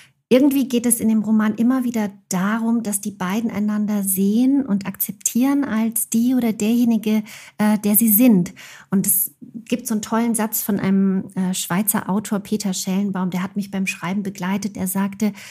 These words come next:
"Es reicht die Begegnung mit einem Menschen, der einen wahrhaftig sieht und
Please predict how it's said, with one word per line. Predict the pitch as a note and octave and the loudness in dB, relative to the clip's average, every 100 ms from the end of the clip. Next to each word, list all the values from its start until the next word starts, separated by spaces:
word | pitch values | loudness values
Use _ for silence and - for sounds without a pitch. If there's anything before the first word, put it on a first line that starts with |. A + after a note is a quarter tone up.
| - - - | -20 -20 -6
"Es | G3 F#3+ G3 | -2 0 2
reicht | G#3 B3+ | 2 2
die | C4 | 0
Begegnung | B3 - G#3+ B3 B3 A3 | -4 -2 0 2 2 2
mit | G3+ G3+ | 0 -2
einem | G3 G#3 A#3+ G#3+ | 0 4 4 6
Menschen, | G3 G#3 G#3 F#3+ F3+ F3+ | 6 4 4 2 2 2
der | F3+ - | 0 0
einen | F3 F3+ F3 | 0 0 0
wahrhaftig | F#3+ A3+ A3 - - F#3+ - | 0 0 -2 -4 -6 -4 -2
sieht | F#3 G3 C4+ | -2 0 0
und | - G3+ | 0 0